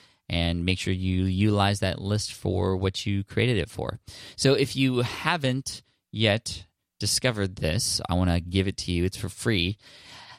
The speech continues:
And that's my book, email the smart way dot com. Or that's not the name of the book. That's, uh, the U R L for the book, Email the Smart Way. So Email the Smart Way was created because,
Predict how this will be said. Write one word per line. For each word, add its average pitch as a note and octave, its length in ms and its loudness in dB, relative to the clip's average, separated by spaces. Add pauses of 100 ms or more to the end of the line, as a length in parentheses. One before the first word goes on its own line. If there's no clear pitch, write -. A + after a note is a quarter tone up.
(300)
And A2+ 100 2
that's A2+ 160 2
my C#3 100 4
book, B2+ 300 2 (140)
email A#2 320 2
the B2 80 0
smart A2+ 280 0
way G#2 120 2
dot A2+ 180 2
com. G2+ 360 -2 (480)
Or F2 260 0
that's - 280 -2
not E2+ 200 -2
the F2 100 -6
name E2+ 140 -2
of D2 80 -4
the D#2+ 40 -8
book. F2 280 -2
That's, - 340 -2
uh, E2+ 200 4
the D#2+ 340 2
U G2 160 4
R F#2 140 4
L C#3+ 120 2
for - 140 -18
the F#2 80 -8
book, E2+ 260 -4 (200)
Email G2 320 2
the D2 120 -8
Smart D#2 300 -4
Way. F2 220 0 (440)
So - 140 0
Email D#3+ 240 4
the C#3+ 100 -2
Smart C3 220 0
Way B2 80 4
was A#2+ 140 0
created G#2+ 360 2
because, G2+ 560 0